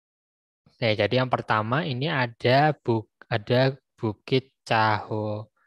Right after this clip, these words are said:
eh, namanya Bukit Cahokia ya. Cahokia namanya. Bentuknya tuh kayak gini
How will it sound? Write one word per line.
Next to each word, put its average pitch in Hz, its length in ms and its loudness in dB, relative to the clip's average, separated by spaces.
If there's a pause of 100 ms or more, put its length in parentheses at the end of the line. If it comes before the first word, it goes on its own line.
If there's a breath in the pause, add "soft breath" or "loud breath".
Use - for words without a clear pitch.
(320)
eh, 107 320 2
namanya 107 400 -4
Bukit 104 720 -2
Cahokia 123 640 0
ya. 98 120 -2 (600)
Cahokia 110 560 -2
namanya. 98 480 -8 (1040)
Bentuknya 113 400 -2
tuh 143 80 -4
kayak 120 240 2
gini 120 400 -8